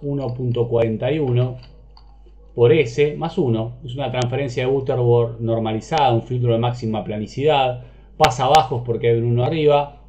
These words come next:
Listo, pasabajos normalizado de primer orden. Queremos un pasabanda, cambiamos esto por una S. ¿Sí?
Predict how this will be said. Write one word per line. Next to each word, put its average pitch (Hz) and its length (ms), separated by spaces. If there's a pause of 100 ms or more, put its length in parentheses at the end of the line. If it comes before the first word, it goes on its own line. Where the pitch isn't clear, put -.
(1120)
Listo, 127 600
pasabajos 143 680
normalizado 120 580
de 117 80
primer 120 300
orden. 123 500 (880)
Queremos 127 400
un 123 100
pasabanda, 139 1040
cambiamos 120 460
esto 120 180
por 110 140
una 120 260
S. 131 420 (1900)
¿Sí? 143 320